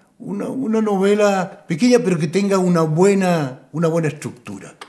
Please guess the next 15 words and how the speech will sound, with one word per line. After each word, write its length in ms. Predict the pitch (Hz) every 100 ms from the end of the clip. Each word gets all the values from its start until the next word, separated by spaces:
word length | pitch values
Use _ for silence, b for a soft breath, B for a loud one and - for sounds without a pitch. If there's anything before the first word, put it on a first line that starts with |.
| b b b b b -
Y 120 | 117
así 360 | 101 - 147
hizo 340 | 156 147 180 175
con, 300 | 151 139 135
eh, 280 | 113 104 92 101
Belle 200 | 120 101
de 160 | 104
Jour. 300 | 110 196 143 - - b b b b -
Tanto 320 | 165 185 190
es 120 | 175
así, 600 | 175 - 143 147 143 _ _ _
la 160 | -
película 500 | - - 160 247 226
es 80 | 135
magistral, 760 | 113 107 - - 190 156 87